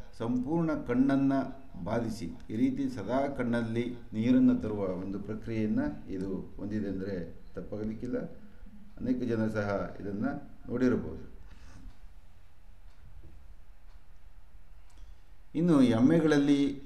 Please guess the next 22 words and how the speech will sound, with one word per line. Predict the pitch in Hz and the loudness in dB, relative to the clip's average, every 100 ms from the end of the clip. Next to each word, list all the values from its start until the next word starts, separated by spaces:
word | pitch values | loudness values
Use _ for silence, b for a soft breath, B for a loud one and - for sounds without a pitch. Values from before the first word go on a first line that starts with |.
| - | -2
ಕಣ್ಣಿನ | 113 123 123 | 4 6 6
ಕ್ಯಾನ್ಸರ್ | 107 110 - 104 | 2 0 0 0
ಬರುತ್ತೆ | 98 101 90 98 | 0 -2 -2 -4
ಅಂತಂದರೆ | 95 92 120 143 | -4 -2 -2 -2
ಖಂಡಿತ | 110 110 135 139 | 0 4 4 4
ಕಣ್ಣಿನ | 139 - 107 107 104 | 0 2 2 2 2
ಕ್ಯಾನ್ಸರ್ | 104 98 95 95 | -2 -4 -4 -4
ಬರುತ್ತೆ. | 92 90 101 143 - - - | -4 -4 -4 -6 -6 -12 -8
ಎಡಭಾಗದ | 101 110 117 113 110 110 107 - B B - | -2 2 2 4 4 2 2 -4 B B -12
ಮತ್ತು | 104 104 | -8 -4
ಬಲಭಾಗದ | 123 113 107 101 90 | -2 0 0 -2 -2
ಎರಡೂ | - 87 104 127 | -6 -6 -4 -2
ಚಿತ್ರದಲ್ಲಿ | - - 117 107 107 104 | -2 -2 -4 -2 -2 -2
ಸಹಿತ | 104 98 | -4 -6
ಇಲ್ಲಿ | 101 98 98 165 B B B B | -4 -4 -2 -4 B B B B
ಒಂದು | - 113 107 101 - 101 | -4 0 0 0 -2 0
ಎಮ್ಮೆಯಲ್ಲಿ | 117 147 135 113 123 151 143 - | 4 6 8 6 4 2 0 -4
ನಾವು | 101 113 123 | 0 2 4
ನೋಡಿದಂತಹ | 117 110 104 107 101 101 95 92 - - | 2 0 0 -2 -2 -2 -2 -4 -10 -6
ಕಣ್ಣಿನ | 120 131 123 110 | 4 6 8 6
ಕ್ಯಾನ್ಸರ್ | - 117 117 113 | 0 -2 -2 -2
ಬಾಧೆಗಳನ್ನು | 95 95 95 90 92 101 143 170 | -2 -2 -2 -4 -4 -4 -4 -6